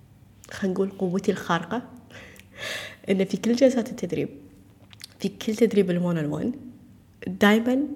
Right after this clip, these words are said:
في أول جلسة أو في ثاني جلسة نعرف شنو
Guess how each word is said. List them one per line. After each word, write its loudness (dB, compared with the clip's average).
في -2
أول 10
جلسة 0
أو -2
في -10
ثاني -2
جلسة -6
نعرف -2
شنو -2